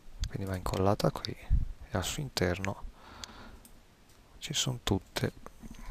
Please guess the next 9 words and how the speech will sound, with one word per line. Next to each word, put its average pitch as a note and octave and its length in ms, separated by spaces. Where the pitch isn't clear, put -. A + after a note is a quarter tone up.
ci - 160
sono C3 240
tutti - 380
gli G2 40
integrati G2 840
della G2 220
serie F#2+ 380
C - 200
D G2 200